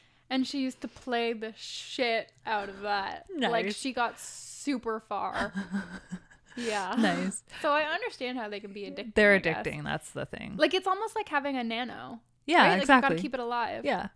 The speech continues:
Speaker 1: Yeah.
Speaker 2: Yeah.
Speaker 1: Um, I saw a funny meme on the internet that was like, having a Fitbit or an Apple Watch in
Speaker 2: Yeah.
Speaker 1: our case, having a Fitbit is like having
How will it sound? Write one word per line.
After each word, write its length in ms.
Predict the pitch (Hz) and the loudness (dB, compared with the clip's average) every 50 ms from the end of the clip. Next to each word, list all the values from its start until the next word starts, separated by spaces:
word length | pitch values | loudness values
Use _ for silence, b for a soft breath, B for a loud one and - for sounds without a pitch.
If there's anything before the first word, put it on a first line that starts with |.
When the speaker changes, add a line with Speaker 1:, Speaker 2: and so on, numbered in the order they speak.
| _ | _
Speaker 1:
Yeah. 280 | - 277 262 226 233 240 - _ _ | -8 -8 -6 -8 -8 -12 -18 _ _
Speaker 2:
Yeah. 220 | - 220 196 - - - - | -8 -6 -6 -6 -4 2 4
Speaker 1:
Um, 240 | 285 277 285 262 254 | 4 4 4 4 0
I 80 | 269 269 | 0 0
saw 220 | - - 254 254 | 0 0 -2 -2
a 40 | 262 | -2
funny 280 | - - 294 294 294 | -2 -2 -2 0 0
meme 240 | 277 254 254 254 254 | 0 -2 -2 -4 -6
on 100 | 254 240 | -6 -6
the 80 | 233 220 | -8 -8
internet 320 | 226 233 233 226 226 220 | -8 -8 -8 -8 -8 -10
that 100 | - 233 | -10 -10
was 140 | - 233 240 | -10 -10 -10
like, 320 | 247 233 226 226 226 - - b b b b b b b b - | -10 -8 -8 -8 -10 -12 -18 b b b b b b b b -8
having 400 | - - 262 254 240 254 254 254 | -2 0 2 2 2 0 -2 -4
a 40 | 254 - - - | -4 -4 -2 -2
Fitbit 640 | 240 196 - _ - 247 240 247 247 247 233 - - - - _ _ _ _ _ - | -2 -2 -2 _ -4 -2 0 0 0 -2 -4 -6 -10 -16 -20 _ _ _ _ _ -18
or 180 | - - 220 | -12 -10 -8
an 100 | 226 220 | -6 -6
Apple 320 | 196 - 208 - 240 202 202 | -6 -8 -8 -10 -10 -8 -8
Watch 220 | 196 214 - - | -8 -8 -4 0
in 80 | 233 220 | 2 2
Speaker 2:
Yeah. 80 | 190 | 2
Speaker 1:
our 40 | 165 226 | 2 0
case, 260 | - 247 240 240 - | -4 -6 -8 -8 -6
having 260 | - 254 240 240 240 | -4 -2 -2 -2 -2
a 40 | 240 | -4
Fitbit 580 | - - 226 226 - 233 233 233 233 226 - - _ _ _ _ _ - | -6 -6 -6 -6 -4 -4 -4 -2 -2 -4 -6 -10 _ _ _ _ _ -10
is 260 | - 240 240 220 226 - 220 | -8 -8 -8 -8 -10 -8 -4
like 360 | 214 208 208 208 214 - - | -4 -2 -2 -4 -6 -10 -14
having 680 | - - - 226 208 208 214 214 208 208 208 208 - | -6 0 0 0 0 0 -4 -8 -8 -8 -12 -12 -14